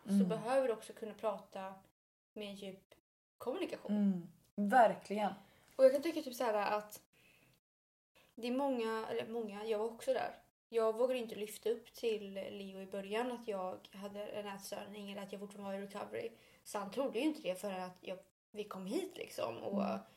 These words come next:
Speaker 1: jag satt i Göteborg och pratade här.
Speaker 2: Och input på det, jag är så dubbel i det här. Hur tänker du? För jag,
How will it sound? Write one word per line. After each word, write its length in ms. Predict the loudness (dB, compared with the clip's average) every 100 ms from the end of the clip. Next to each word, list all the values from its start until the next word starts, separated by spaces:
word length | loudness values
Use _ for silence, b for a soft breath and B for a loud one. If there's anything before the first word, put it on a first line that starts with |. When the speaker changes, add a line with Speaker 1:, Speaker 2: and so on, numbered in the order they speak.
| b b b
Speaker 1:
jag 120 | -8
satt 140 | -4
i 40 | -4
Göteborg 480 | -2 4 6 4 0
och 80 |
pratade 400 | -6 -6 -8 -10
här. 480 | -8 -2 -2 -2 -2 2
Speaker 2:
Och 260 | 2 4
input 500 | 4 6 6 4 4
på 60 | 4
det, 280 | 6 6 6
jag 200 | 6 6
är 40 | 6
så 440 | 0 0 6 6
dubbel 360 | 6 4 6 8
i 20 |
det 60 |
här. 160 | 8 8
Hur 100 | 4
tänker 320 | 2 2 2
du? 100 | 0
För 100 | 4
jag, 100 | 4